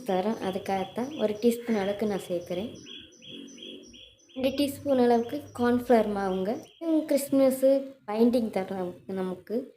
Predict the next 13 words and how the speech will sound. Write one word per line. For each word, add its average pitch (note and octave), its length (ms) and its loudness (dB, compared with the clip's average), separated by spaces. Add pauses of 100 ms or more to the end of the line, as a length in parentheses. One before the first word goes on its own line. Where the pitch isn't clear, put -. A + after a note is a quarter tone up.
(480)
ரெண்டு B3+ 220 6 (100)
டீஸ்பூன் C4+ 440 4
அளவுக்கு A3 240 -2 (120)
கடலை A3 280 4 (100)
மாவு. E3+ 260 -10 (1700)
இப்போ B3+ 240 6
உப்பு C4+ 200 -2 (120)
தேவையான A3+ 420 6
அளவு G#3 240 0
நான் F#3+ 160 -4
சேர்த்துக்கிறேங்க. F3 520 -4 (1500)
கொஞ்சமாக B3 580 4
சோம்பு. G3+ 440 0